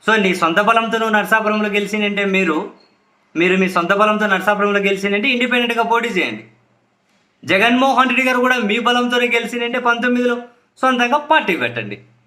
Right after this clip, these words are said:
అప్పుడు కదా తిప్పాల్సిందే మీసాలు, కొట్టాల్సింది తొడలు. రాజుగారు,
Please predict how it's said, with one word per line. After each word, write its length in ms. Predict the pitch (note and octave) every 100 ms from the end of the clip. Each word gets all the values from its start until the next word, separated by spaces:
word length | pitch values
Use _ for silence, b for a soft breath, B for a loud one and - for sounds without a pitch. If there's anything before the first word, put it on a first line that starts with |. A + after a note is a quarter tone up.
| _ -
అప్పుడు 300 | F3+ G#3 G3
కదా 220 | G3+ C4
తిప్పాల్సిందే 720 | B3+ G3+ G#3+ A3 G3 G3 F3
మీసాలు, 440 | F#3 G3+ A3 A#3
కొట్టాల్సింది 800 | B3+ - F#3 F#3+ G3 G3 F#3 E3+
తొడలు. 520 | D3+ D#3 D#3 F3 D#3+ A2+ - b b _
రాజుగారు, 720 | D3+ F#3 G3+ A#3+ A#3+ F3 -